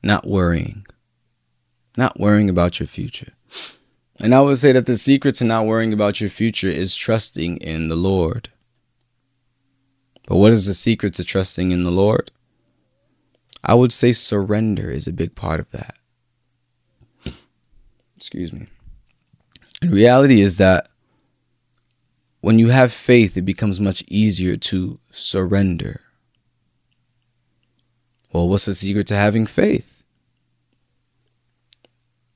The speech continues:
Well, something I learned in seminary school was knowledge, agreement, I'm sorry,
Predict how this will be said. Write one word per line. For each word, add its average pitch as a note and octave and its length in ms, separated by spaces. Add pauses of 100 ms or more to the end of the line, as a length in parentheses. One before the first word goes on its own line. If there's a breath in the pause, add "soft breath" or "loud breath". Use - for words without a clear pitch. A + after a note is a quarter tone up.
(1040)
Well, E2 420 (140)
something G#2 360
I F#2 40
learned F#2+ 220
in E2+ 60
seminary F#2 520
school F2 420
was F2+ 560 (1600)
knowledge, D#2 800 (2500)
agreement, G2+ 800
I'm A#2 140
sorry, F2+ 420